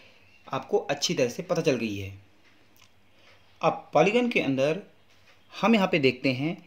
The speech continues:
यदि थ्री साइड्स है और थ्री वर्सेस हैं तो इसको जो है हम इसको बोलते हैं ट्रायंगल बोलते हैं।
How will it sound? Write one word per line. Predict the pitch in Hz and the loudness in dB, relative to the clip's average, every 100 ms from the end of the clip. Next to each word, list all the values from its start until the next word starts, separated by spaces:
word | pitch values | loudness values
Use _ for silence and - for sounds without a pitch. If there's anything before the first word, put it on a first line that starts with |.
| - | -4
यदि | 135 226 247 | 2 2 2
थ्री | - 160 | -2 -4
साइड्स | 196 - 135 127 123 | -2 -2 -2 -4 -6
है | 123 120 - - _ - | -2 -4 -4 -16 _ -2
और | 160 165 | 0 0
थ्री | - 185 | -2 0
वर्सेस | 135 123 151 120 | 0 0 -4 -4
हैं | 101 101 101 - - _ - | -6 -10 -14 -20 -20 _ 2
तो | 196 233 240 - - - | 4 4 0 -12 -12 -6
इसको | - - 269 247 | -6 -4 -2 2
जो | 147 | 2
है | 117 131 170 - _ - - | 0 -2 -2 -8 _ -12 -4
हम | 165 | -2
इसको | 139 - 139 | -4 -4 -4
बोलते | 127 117 123 | -2 -2 -4
हैं | 135 196 - - _ - | -4 -6 -8 -20 _ -4
ट्रायंगल | 117 110 107 113 | -2 0 -2 -2
बोलते | 104 101 98 | -4 -6 -8
हैं। | 104 101 | -8 -10